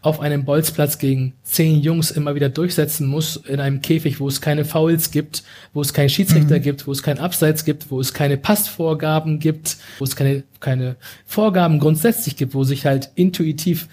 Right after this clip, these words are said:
Speaker 1: alles letztendlich entwickeln muss. Das ist dann, dann doch zu kurz gekommen in den letzten Jahren. Das macht sich heute bemerkbar,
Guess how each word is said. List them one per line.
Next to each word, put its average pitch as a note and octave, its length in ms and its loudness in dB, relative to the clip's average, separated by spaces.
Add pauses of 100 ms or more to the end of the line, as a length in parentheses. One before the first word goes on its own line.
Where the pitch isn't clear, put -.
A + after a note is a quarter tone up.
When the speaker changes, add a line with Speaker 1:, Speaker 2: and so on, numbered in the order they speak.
(180)
Speaker 1:
alles C#3 380 2
letztendlich B2+ 460 -4
entwickeln C#3+ 420 0
muss. F#3+ 420 -2 (360)
Das F3 200 0
ist - 160 2
dann, E3 240 0 (240)
dann D3 180 -2
doch E3+ 140 -4
zu E3 160 -4
kurz F#3 260 -2
gekommen E3+ 320 0
in D3+ 80 2
den C#3+ 60 -2
letzten D3+ 280 -2
Jahren. D#3 220 2
Das D#3 160 -2
macht D#3+ 180 0
sich - 140 -2
heute D#3 240 0
bemerkbar, C#3 680 0